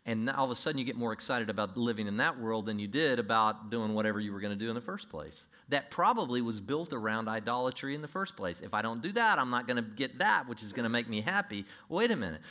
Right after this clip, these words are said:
Following the Holy Spirit's voice is what's gonna make you happy,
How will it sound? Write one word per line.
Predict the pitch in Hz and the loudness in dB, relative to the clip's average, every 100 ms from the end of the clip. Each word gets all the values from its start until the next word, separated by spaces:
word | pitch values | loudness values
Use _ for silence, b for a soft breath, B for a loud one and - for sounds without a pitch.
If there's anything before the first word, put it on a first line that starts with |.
| B B | B B
Following | - 165 190 196 185 | 2 2 2 0 -2
the | 156 | 0
Holy | 139 165 160 | 0 2 0
Spirit's | - - 165 170 - | -2 -2 0 0 -2
voice | 113 131 196 180 | -2 0 2 0
is | 127 - | -2 0
what's | 131 123 | 0 0
gonna | 143 135 | -2 0
make | 135 123 147 | 0 -2 -2
you | 147 | -2
happy, | 151 185 220 120 127 | 4 4 4 0 -2